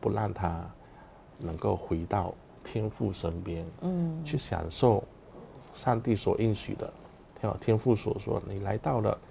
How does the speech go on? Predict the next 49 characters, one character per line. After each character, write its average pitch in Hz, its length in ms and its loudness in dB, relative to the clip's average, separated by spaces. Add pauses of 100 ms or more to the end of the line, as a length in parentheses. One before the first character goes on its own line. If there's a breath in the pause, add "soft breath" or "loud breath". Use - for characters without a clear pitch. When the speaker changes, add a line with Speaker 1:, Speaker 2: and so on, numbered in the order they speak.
(440 loud breath)
Speaker 1:
这 104 140 4
个 - 220 4 (160)
他 - 160 4
的 110 80 6
国 104 240 8
度 127 200 8
里 90 160 4
面， 90 200 2 (120)
Speaker 2:
嗯。 175 280 -4
Speaker 1:
是 170 160 -2
没 143 120 6
有 120 120 12
痛 131 280 6
苦， - 200 -6 (140)
Speaker 2:
嗯。 185 340 0 (220)
Speaker 1:
没 131 140 6
有 151 100 10
疾 95 300 2
病 107 280 4
的， 87 120 -2 (240)
我 110 40 -2
们 110 80 2
的 127 80 2
身 156 280 4
体 101 200 4
是 101 240 4 (200)
不 147 120 4
朽 - 360 2
坏 - 340 -4 (100)
的。 - 100 -10
Speaker 2:
嗯。 165 100 -6 (640 loud breath)
Speaker 1:
这 165 80 6
是 170 140 8
在 156 160 10
我 139 40 10
们 101 220 8
肉 143 180 12
体 104 140 4
的 95 100 4
生 113 220 2
活， 110 140 2
我 101 80 4
们 90 200 2
是 101 280 2 (240)
无 120 160 6
法 - 280 -6
想 - 280 -2
象 - 200 -8 (160)
的。 - 80 -10